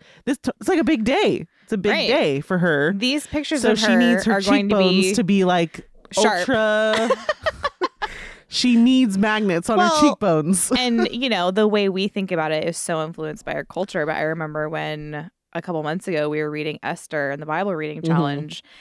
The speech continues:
Speaker 2: and it really struck out, it stuck out to me that these women that were picked to essentially be, like, concubines to the king,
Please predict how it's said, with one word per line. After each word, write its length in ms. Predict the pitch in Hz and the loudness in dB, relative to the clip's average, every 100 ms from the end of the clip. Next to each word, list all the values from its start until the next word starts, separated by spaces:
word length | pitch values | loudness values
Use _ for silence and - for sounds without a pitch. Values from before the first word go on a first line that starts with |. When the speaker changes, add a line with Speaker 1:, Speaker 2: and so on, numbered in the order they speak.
| - - | -16 -6
Speaker 2:
and 120 | 180 | -4
it 60 | |
really 220 | 156 175 175 | -2 0 -2
struck 260 | - 170 - | -4 -6 -4
out, 180 | 165 - _ | -6 -8 _
it 120 | - - | -14 -12
stuck 420 | - - 214 - | -10 -6 -6 -4
out 180 | - 214 | -4 -6
to 120 | - 196 | -4 -6
me 400 | 151 151 147 175 | -4 -6 -8 -6
that 140 | 185 | -6
these 200 | 180 165 | -4 -4
women 300 | 175 214 202 | 0 0 0
that 140 | 160 - | -2 -6
were 140 | 156 | -8
picked 640 | - - 196 - - - - _ | -8 -4 -4 -4 -12 -16 -18 _
to 100 | - | -12
essentially 420 | 170 180 180 175 156 | -10 -8 -8 -8 -10
be, 200 | 139 147 | -8 -8
like, 180 | 147 | -8
concubines 720 | - 170 170 160 143 143 156 - | -10 -12 -10 -6 -4 -4 -8 -12
to 60 | - | -14
the 80 | |
king, 520 | - 208 160 143 147 | -10 -6 -6 -8 -14